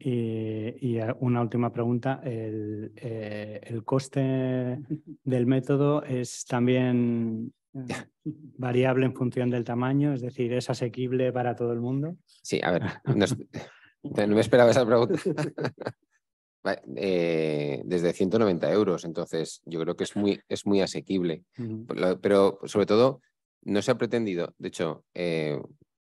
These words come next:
Speaker 2: bueno, ya que me lo pregunto, pues me lo voy a decir. El, el psicosoft era bastante más caro.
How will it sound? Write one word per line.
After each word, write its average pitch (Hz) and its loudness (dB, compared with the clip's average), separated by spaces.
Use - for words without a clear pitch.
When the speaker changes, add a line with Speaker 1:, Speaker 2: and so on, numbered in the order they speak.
Speaker 2:
bueno, 62 -4
ya 82 -4
que - -2
me 92 2
lo 90 0
pregunto, 98 -2
pues 92 -6
me 85 0
lo 82 0
voy 80 0
a 82 0
decir. - -6
El, 92 2
el 107 0
psicosoft 101 2
era 123 6
bastante 104 2
más 95 0
caro. 71 -2